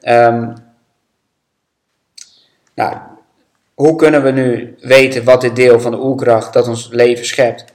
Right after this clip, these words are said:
wil en wat voor ons beschikt is? Nou, dat wordt ons duidelijk door onze wensen.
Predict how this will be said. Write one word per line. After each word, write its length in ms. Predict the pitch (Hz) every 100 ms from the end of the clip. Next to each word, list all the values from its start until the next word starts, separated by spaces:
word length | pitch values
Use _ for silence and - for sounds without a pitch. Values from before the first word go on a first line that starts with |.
| _
wil 600 | - 117 117 139 190 - _ _ _ _ _ _ _
en 320 | - 117 117
wat 320 | 123 123 -
voor 120 | -
ons 160 | 123 120
beschikt 400 | - - 123 123
is? 260 | 156 180 -
Nou, 300 | 139 98 -
dat 140 | 123
wordt 220 | 127 123
ons 200 | 135 120
duidelijk 300 | 120 120 127
door 100 | 127
onze 180 | 135 131
wensen. 480 | 143 143 - -